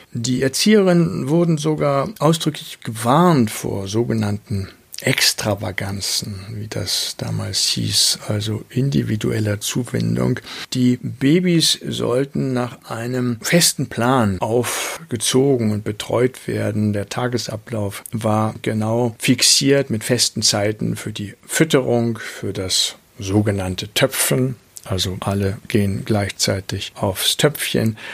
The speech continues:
das Schlafen, das Spielen und das Spazierengehen und so weiter und so fort. Denn seit neunzehnhundertachtundsechzig galt in den D-D-R-Krippen ein einheitliches Erziehungsprogramm.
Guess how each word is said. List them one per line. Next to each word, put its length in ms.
das 180
Schlafen, 500
das 160
Spielen 640
und 300
das 120
Spazierengehen 840
und 160
so 160
weiter 260
und 120
so 100
fort. 420
Denn 520
seit 480
neunzehnhundertachtundsechzig 2000
galt 520
in 160
den 400
D-D-R-Krippen 1200
ein 300
einheitliches 1000
Erziehungsprogramm. 1120